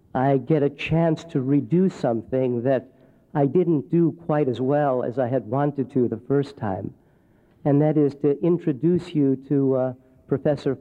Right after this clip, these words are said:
Frankl by saying, from the bottom of my soul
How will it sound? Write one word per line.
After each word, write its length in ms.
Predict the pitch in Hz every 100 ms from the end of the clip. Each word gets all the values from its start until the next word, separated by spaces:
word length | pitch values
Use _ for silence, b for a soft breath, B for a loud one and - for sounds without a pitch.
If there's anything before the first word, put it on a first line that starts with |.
| _
Frankl 580 | 151 156 151 139 131 120 - b b b
by 160 | 143 131
saying, 720 | - 160 160 156 135 127 123 b b b -
from 160 | 147
the 80 | 131
bottom 460 | 113 147 170 156 139
of 140 | 127
my 260 | 131 156 190
soul 500 | - 117 104 101